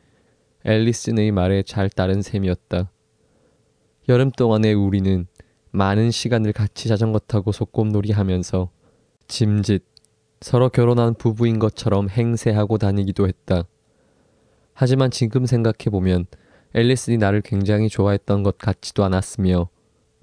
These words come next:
나 또한 앨리슨을 좋아했는지 안 했는지 잘 기억이 나지 않는다. 물론 당시 우리가 어떤 이야기를 나누었는지도 잘 모르겠다.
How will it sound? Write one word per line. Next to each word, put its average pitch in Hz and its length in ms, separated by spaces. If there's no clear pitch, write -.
나 98 160
또한 98 420
앨리슨을 110 640
좋아했는지 104 840
안 92 120
했는지 92 600
잘 95 300
기억이 98 400
나지 92 260
않는다. 90 520
물론 131 320
당시 107 420
우리가 95 500
어떤 117 380
이야기를 107 360
나누었는지도 98 640
잘 98 160
모르겠다. 90 680